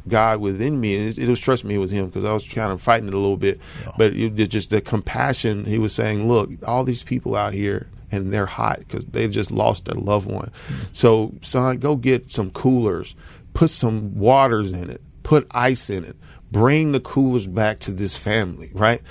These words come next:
Speaker 2: Wow.
Speaker 1: Because this is, you know, some of the, you know, what He's called us, that's compassion because they just lost a loved one, man.
Speaker 2: Yeah.
Speaker 1: It's, you know, that's, that's, this is difficult
Speaker 2: Yes.
Speaker 1: time for, so how can
Speaker 2: Yeah.
Speaker 1: I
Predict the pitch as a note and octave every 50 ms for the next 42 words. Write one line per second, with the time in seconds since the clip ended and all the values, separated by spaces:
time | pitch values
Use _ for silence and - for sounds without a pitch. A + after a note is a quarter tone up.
0 | - - - G#2+ G#2 - A#2+ - - C3+ B2 A2+ - C3 - C#3+ B2+ A2+ A2+ -
1 | C3+ A#2 A#2 A#2 A2 A2 A2 - - B2 A#2+ B2 A#2+ A#2+ A#2 A2+ A#2 A#2+ A2+ A#2
2 | A2+ A2 G#2 G2+ G2+ G2+ G2+ F#2+ F#2+ B2 A#2 A2+ A#2+ A#2+ A2+ - - - C#3 C3+
3 | B2 B2 A#2 - A2+ G#2 - C3 C#3+ - - - - G#2 - - - B2 C3 D#3
4 | D3 - - A#2 G#2+ G2 G#2+ A2+ - E3 D3+ D#3+ D#3 D3+ C#3 B2+ - - - -
5 | - - - - - - - A#2 C3+ C#3+ C#3 C3+ A#2 A2 A2+ A#2+ B2+ A#2+ A2+ A2+
6 | - - - G#2+ G#2+ G2+ G#2+ C3 E3 F#3+ D3+ B2 A2 F#2+ E2+ - - - - A2
7 | A#2 A#2+ - - G#2+ G#2+ - - - - - - - - A#2+ B2+ B2 A#2+ A#2 A2+
8 | G#2 - C#3 C#3+ - - - - - - D3 D3+ - - C3 - C#3+ E3 - -
9 | G2 F2+ F2 - - D3+ D#3 - - E3 D3+ - - A#2+ G#2+ - - - - -
10 | - - C#3+ C#3 E3+ F3 F#3 F3+ D#3 C3 A#2 - - A2+ G#2+ A2 A#2+ - - B2
11 | A#2 C3 E3 F#3 F#3 C3 C3 B2+ A#2 A#2 C3+ C#3 C#3+ C#3+ C3 A#2+ A2+